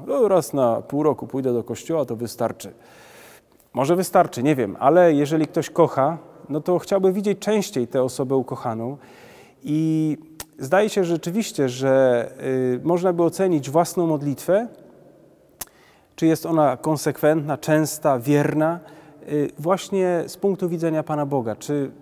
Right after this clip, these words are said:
Pan Bóg mógłby powiedzieć: „O, ten mi się naprasza, to mi się podoba, ten przychodzi do mnie bardzo często, spędza ze mną czas”.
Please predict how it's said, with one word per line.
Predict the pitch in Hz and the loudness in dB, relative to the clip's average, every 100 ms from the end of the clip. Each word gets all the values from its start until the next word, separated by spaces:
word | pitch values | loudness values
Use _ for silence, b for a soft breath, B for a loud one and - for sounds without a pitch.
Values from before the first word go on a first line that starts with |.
| - | -2
Pan | 160 185 | 0 0
Bóg | 175 | 0
mógłby | 175 180 170 | 0 0 0
powiedzieć: | 160 160 160 151 - | -2 0 0 -2 -6
„O, | 139 107 | -8 -8
ten | - 180 233 | -6 -6 -6
mi | |
się | 190 180 | -6 -4
naprasza, | 160 160 127 101 | 0 0 0 -4
to | - 175 | -8 -4
mi | 190 | -2
się | - | -4
podoba, | 147 143 120 101 | -4 -2 -2 -4
ten | - 165 175 170 151 | -4 -2 0 -2 -4
przychodzi | - 151 180 160 156 | -8 -2 -2 -2 -2
do | 151 | 0
mnie | 147 139 | 0 -2
bardzo | 143 143 | -2 -4
często, | - 131 113 107 - B - | -4 -6 -6 -12 -20 B -16
spędza | - - 190 180 165 | -10 0 0 2 2
ze | 151 | 0
mną | 143 131 | -2 -4
czas”. | 117 98 - | -6 -8 -10